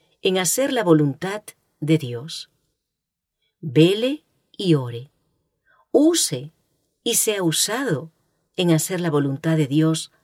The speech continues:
de todo corazón. Lleve cada talento que le ha sido encomendado como un tesoro sagrado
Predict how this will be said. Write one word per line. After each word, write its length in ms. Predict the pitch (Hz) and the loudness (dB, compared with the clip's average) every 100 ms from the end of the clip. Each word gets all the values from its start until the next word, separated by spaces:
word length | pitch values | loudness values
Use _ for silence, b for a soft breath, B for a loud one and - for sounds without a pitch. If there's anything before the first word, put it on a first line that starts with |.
| _ | _
de 180 | 170 190 | -4 -2
todo 320 | 139 123 120 | -4 -6 -6
corazón. 600 | 135 127 - 120 113 - _ _ _ _ _ _ _ _ _ - | -8 -6 -6 -8 -10 -18 _ _ _ _ _ _ _ _ _ -4
Lleve 440 | 170 233 202 196 _ | 8 8 8 2 _
cada 280 | - 330 320 | -2 2 2
talento 720 | 311 196 151 165 165 160 151 151 | 2 0 6 6 6 4 0 2
que 120 | 151 | 2
le 140 | 151 | 4
ha 80 | 160 | 2
sido 380 | 160 175 151 143 | 0 0 2 2
encomendado 960 | 143 - 180 147 131 151 156 147 147 - _ _ _ _ _ | 2 -2 0 0 0 0 0 0 -4 -10 _ _ _ _ _
como 220 | - 202 | -2 0
un 120 | 277 294 | -2 2
tesoro 440 | 208 165 208 196 | 2 2 -2 -2
sagrado 720 | - 147 131 143 147 120 - | -2 -4 -2 0 0 -2 -10